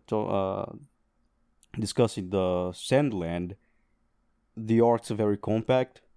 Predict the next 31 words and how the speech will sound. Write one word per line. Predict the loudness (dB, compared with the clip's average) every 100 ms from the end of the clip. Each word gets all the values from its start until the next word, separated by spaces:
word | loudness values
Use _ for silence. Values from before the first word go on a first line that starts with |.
| _ _ -10
Dragon | 0 2 2 4
Ball, | 4 4 2 2
uh, | 0
the | 2 4
arcs | 4 2
of | -2
Dragon | 2 2 4
Ball | 2 2
usually | 2 0 0 0
are | -2
quite | 0 0 0
comple-, | -2 -4 0 0 0 0
uh, | 0 0 -4 _ _ _ _ _ _ _ _ _ _ _ _ _ -6
complete | -4 2 2 2 -2 -16 -6
on | -2 0
its | -2 0
own | 2 2 2
and, | 2 0 -2 _ _ _ _ _ -6
um, | -2 0 0 -2 -6 -12 _ _ _ _ _ _ _ _ _ _ _ -4
not | 0 0 4
rushed, | 6 6 4 -2 -14 -12
very | -10 0 4 4
simple, | 2 2 2 4 2 0 -2 -8
especially | -2 -2 0
the | -2
characters | 0 -2 0 -4
are | -4 -4
mostly | 0 0 0 -4 -2
very | 0 0
simple-minded, | -2 -4 -4 0 0 2 -2 -4
so | -14